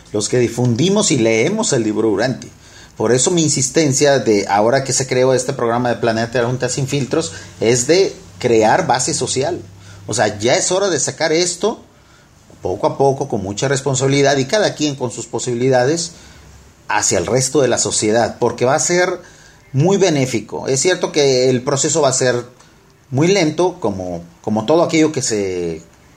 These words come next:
que se hace bien, pero no quiere decir que la información del libro Urantia no la tengamos que guardar, ¿eh? No, no seamos como los masones o como,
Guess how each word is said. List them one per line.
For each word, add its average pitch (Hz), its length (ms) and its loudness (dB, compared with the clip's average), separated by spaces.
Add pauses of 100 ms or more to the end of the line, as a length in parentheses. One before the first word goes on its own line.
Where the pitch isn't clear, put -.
(460)
que 117 80 -2
se 131 140 2
hace 135 180 2
bien, 135 300 0 (960)
pero 120 340 4
no 123 220 -2
quiere 190 160 2
decir 165 280 -2
que 170 200 0
la 123 140 2
información 117 500 -2
del 185 80 2
libro 165 180 2
Urantia 165 300 0
no 151 180 -2
la 98 140 0
tengamos 113 340 -2
que - 80 -2
guardar, 117 500 0
¿eh? 143 80 -10 (540)
No, 101 300 -2
no 131 160 0
seamos 165 340 0
como 165 200 0
los 123 160 2
masones 147 720 2
o 131 100 -2
como, 104 560 -4